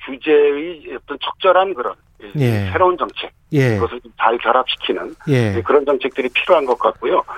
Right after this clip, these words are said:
Speaker 1: 어, 더해서 제가 한 가지 더 말씀드리고 싶은 것은,
Speaker 2: 예.
Speaker 1: 어, 이 최근 우리나라의 경우에는 뭐 일 인 가구가 전체 가구의 비중이 삼십 퍼센트가 이미 넘어섰고요.
Speaker 2: 예.
Speaker 1: 그리고 전체 가구원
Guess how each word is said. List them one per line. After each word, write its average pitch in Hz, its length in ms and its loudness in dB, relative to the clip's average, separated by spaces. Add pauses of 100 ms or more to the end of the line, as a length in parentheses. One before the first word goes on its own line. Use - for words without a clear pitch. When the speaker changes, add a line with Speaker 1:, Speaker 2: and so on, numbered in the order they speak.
(400)
Speaker 1:
어, 135 160 6
더해서 156 340 4
제가 175 200 2
한 - 60 -6
가지 170 180 2
더 160 120 -2
말씀드리고 139 840 -2
싶은 135 300 -4
것은, 160 600 2
Speaker 2:
예. 135 220 2 (220)
Speaker 1:
어, 127 360 6
이 135 220 -2 (180)
최근 190 400 2
우리나라의 156 560 4
경우에는 127 600 2
뭐 123 220 2
일 139 180 -4
인 190 220 4
가구가 143 380 2
전체 123 280 -8
가구의 120 380 0
비중이 107 340 -8
삼십 - 240 -8
퍼센트가 120 380 -6
이미 117 160 0
넘어섰고요. - 720 -6 (180)
Speaker 2:
예. 123 220 4 (160)
Speaker 1:
그리고 156 320 0 (260)
전체 175 580 0
가구원 156 920 2